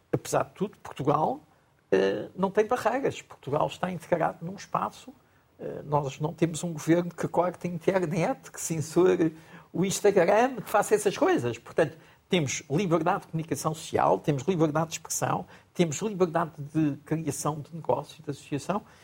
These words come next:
E, portanto, eh, eu acho que para um jovem talentoso, com iniciativa,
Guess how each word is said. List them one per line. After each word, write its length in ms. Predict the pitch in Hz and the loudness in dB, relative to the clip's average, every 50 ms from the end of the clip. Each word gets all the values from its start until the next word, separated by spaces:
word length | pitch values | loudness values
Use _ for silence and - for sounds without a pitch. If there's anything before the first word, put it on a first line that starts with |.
| - _ _ | -20 _ _
E, 60 | 170 | -12
portanto, 300 | - - 208 190 - - - - - | -2 -2 -2 -2 -2 -10 -20 -10 -8
eh, 280 | - - - - - 165 - - _ _ _ _ _ _ _ _ _ _ | -6 -4 -4 -6 -8 -10 -12 -16 _ _ _ _ _ _ _ _ _ _
eu 260 | 180 175 185 208 - - | 2 2 2 2 2 0
acho 340 | - 185 185 - - - - _ _ | 2 2 2 0 -2 -10 -14 _ _
que 340 | - 190 190 185 175 160 - _ _ _ | 0 2 2 2 0 -4 -8 _ _ _
para 160 | _ 185 180 208 | _ 2 4 4
um 100 | 190 170 | 4 4
jovem 380 | - 196 165 156 147 151 143 | 6 6 6 6 6 4 2
talentoso, 680 | 143 - 190 175 170 165 156 165 170 151 135 120 - - | 4 2 4 4 4 0 0 2 2 2 2 2 -4 -2
com 120 | - 170 170 | 0 0 0
iniciativa, 720 | 165 156 - - 156 123 - - 139 123 107 - 143 147 | 0 -2 -4 -4 -6 -6 -4 -8 -8 -8 -6 -6 -6 -8